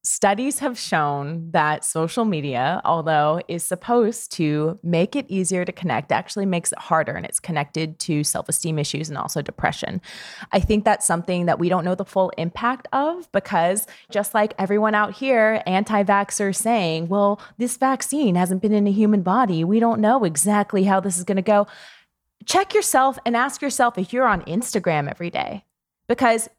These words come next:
the impact of Instagram on your, like, mental state, it's the same thing. We are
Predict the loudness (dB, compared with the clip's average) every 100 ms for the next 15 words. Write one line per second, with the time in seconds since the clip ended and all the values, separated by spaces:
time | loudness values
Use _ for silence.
0 | 0 2 2 0 0 -2 0 0 0 0
1 | 4 4 4 0 2 4 6 4 2 -6
2 | _ _ _ _ 2 2 2 2 2 4
3 | 2 2 0 0 0 -2 -4 -2 -2 -2
4 | -6 -2 0 0 0 -2 -4 0 2 0
5 | -4 -14 -20 -10 -2 2 2 2